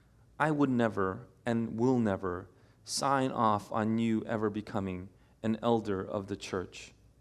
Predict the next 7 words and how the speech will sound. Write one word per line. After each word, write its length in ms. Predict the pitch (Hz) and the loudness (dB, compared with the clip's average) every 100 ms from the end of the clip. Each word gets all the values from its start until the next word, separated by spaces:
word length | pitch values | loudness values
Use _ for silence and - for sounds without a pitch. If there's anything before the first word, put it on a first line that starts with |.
| - _ - _ - - - - _ _ - _ - - - - | -20 _ -20 _ -20 -20 -20 -20 _ _ -20 _ -20 -20 -20 0
Even 440 | 196 240 254 240 170 | 6 8 8 8 6
being 420 | 127 180 208 202 | 8 10 10 10
around 640 | 156 139 139 151 180 190 | 8 8 10 10 10 8
people 440 | 185 165 160 120 101 | 2 -2 0 2 2
that 220 | 123 123 | 2 0
constantly 720 | - 190 214 208 - 175 151 | -2 2 4 2 0 0 0
bicker 720 | 117 - 190 - 127 104 95 | 0 2 2 2 4 4 2